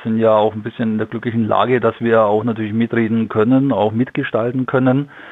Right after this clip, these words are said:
Wir sind ja mittlerweile auch der Streckeneigentümer. Wir haben die Strecke vor einigen Jahren der Deutschen Bahn abgekauft und, ähm, haben also momentan eben auch die Strecke selber hier im Eigentum. Und eine der Forderungen wird eben auch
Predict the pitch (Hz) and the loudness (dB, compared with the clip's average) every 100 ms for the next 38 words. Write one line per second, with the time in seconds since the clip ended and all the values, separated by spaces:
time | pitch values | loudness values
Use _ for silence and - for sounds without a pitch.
0 | - - - - 110 120 117 113 113 110 | -20 -20 -16 -6 -4 0 2 2 2 2
1 | 107 104 - 107 101 104 104 90 95 127 | 2 2 0 -2 -2 -2 0 0 0 -2
2 | 131 135 135 123 110 113 110 107 110 107 | -2 0 0 0 -2 -2 -4 -4 -2 -2
3 | 117 95 98 107 107 98 110 104 98 95 | 0 0 0 -2 0 0 0 0 -2 -4
4 | 113 101 98 92 - 135 131 127 127 - | -2 0 0 -2 -2 -4 0 2 2 0
5 | - - - - - - _ _ 104 101 | -14 -20 -20 -20 -20 -20 _ _ 0 4
6 | 104 104 - 110 95 98 98 101 101 - | 4 2 -2 -4 2 2 2 -2 -6 -14
7 | - 107 110 104 104 98 104 104 107 101 | -4 -2 -2 0 0 2 0 0 -2 -2
8 | 101 104 98 101 - 104 107 101 98 95 | -2 -2 -2 -6 -4 -2 0 0 0 2
9 | 131 127 120 113 107 95 101 120 127 127 | 4 4 4 2 2 0 0 -4 0 2
10 | 123 95 98 101 95 104 104 101 - 95 | 2 0 -4 -4 -4 -2 -2 -4 -2 0
11 | 113 110 107 - 104 98 101 | 2 2 2 0 -4 -2 -4